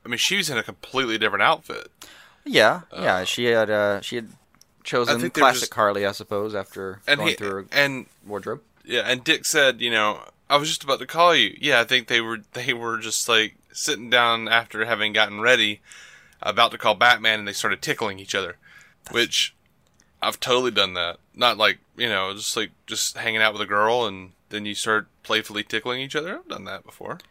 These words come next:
Speaker 2: Yeah, maybe.
Speaker 1: Back in my old single years, you know? Back
Speaker 2: Maybe.
Speaker 1: in college.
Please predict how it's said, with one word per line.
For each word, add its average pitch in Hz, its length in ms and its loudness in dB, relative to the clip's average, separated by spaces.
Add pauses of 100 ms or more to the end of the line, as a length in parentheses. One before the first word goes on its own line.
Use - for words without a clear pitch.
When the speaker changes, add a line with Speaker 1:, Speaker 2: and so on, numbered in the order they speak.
(160)
Speaker 2:
Yeah, 127 220 -14
maybe. 90 320 -12 (420)
Speaker 1:
Back 110 300 2
in 104 220 -10 (120)
my 107 180 -2
old 107 240 0
single 120 440 -6
years, 135 400 -8
you 156 80 -14
know? 202 180 -14 (640)
Back - 160 0
Speaker 2:
Maybe. 95 120 -8
Speaker 1:
in 98 60 -10
college. 135 720 -6